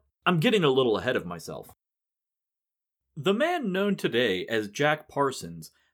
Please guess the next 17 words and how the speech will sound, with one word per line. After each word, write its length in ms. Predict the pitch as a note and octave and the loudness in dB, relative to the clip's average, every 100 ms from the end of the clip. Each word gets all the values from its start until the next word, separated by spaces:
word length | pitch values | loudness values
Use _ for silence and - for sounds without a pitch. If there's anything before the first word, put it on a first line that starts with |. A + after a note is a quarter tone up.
| - | -6
had 200 | F#3 D3+ | -4 -2
many 340 | E3 A#3+ C4 | 0 0 2
names 460 | E3+ E3 G#2 E2+ - | 2 2 0 -4 -8
throughout 400 | C#3 C3 A2 G#2 | 0 2 2 0
his 180 | G#2+ | -4
life. 400 | A2+ D3 E2 - - _ _ _ _ _ _ _ _ | 0 0 0 -8 -20 _ _ _ _ _ _ _ _
His 200 | D3 - | -2 0
scientific 560 | D#3+ C3+ A#2+ A#3 G3+ | 0 -2 -2 0 0
associates 680 | C#3+ - A#2+ A#2 B2+ B2+ - | 0 0 -2 -2 -2 -4 -4
generally 500 | A#2+ - A3+ C#4+ B3+ | -8 -2 -2 -2 -6
called 360 | G#3+ - A2+ A#2+ | -6 -4 -4 -2
him 180 | C3+ C#3+ | -4 -4
John 360 | D#3 G3 A3+ | -2 0 -2
Parsons. 680 | E3 G#2 F2+ - E2+ - - _ _ _ _ _ _ | -2 -2 -2 -8 -14 -16 -20 _ _ _ _ _ _
His 220 | - B2+ | -2 0
magical 540 | B2 E3 B3+ D3+ C3 G#2 | 2 0 0 2 0 0
name 340 | F2+ F#2+ D3 | -4 -6 -10